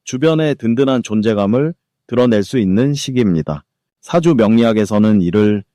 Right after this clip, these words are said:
귀인의 기운이 들어온다고 표현합니다. 귀인이란 나를 도와주는 소중한 사람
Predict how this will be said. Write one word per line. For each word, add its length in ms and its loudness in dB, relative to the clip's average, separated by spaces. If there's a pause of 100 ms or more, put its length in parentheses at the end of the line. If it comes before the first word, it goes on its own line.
(320)
귀인의 320 2
기운이 300 2
들어온다고 500 0
표현합니다. 680 0 (520)
귀인이란 460 0
나를 260 -2
도와주는 560 0
소중한 400 -2
사람 380 -4